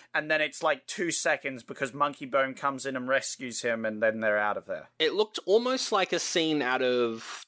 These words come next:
Speaker 2: David Lynch's Eraserhead. Like, it was
Speaker 1: Yeah.
Speaker 2: so visually cool.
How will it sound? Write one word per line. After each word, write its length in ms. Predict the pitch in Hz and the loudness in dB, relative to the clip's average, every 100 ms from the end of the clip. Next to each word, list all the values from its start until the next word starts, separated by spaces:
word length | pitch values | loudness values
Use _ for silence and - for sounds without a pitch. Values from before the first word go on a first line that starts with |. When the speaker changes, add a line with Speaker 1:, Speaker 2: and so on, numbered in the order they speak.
| - | -2
Speaker 2:
David 560 | 120 123 123 123 117 107 | 2 4 4 2 0 2
Lynch's 480 | 117 127 - 120 113 | 2 2 0 2 2
Eraserhead. 720 | 104 117 - 110 - 65 156 | 2 0 0 -4 -6 -12 -2
Like, 80 | |
it 440 | 214 208 220 214 196 | 2 4 6 6 4
was 40 | |
Speaker 1:
Yeah. 0 | - | 2
Speaker 2:
so 640 | - - 139 151 180 170 | 0 0 0 2 2 2
visually 680 | 127 110 135 151 135 117 110 107 | 0 -2 -2 0 -2 -4 -4 -4
cool. 640 | - 208 175 127 151 - | 2 4 6 4 0 -4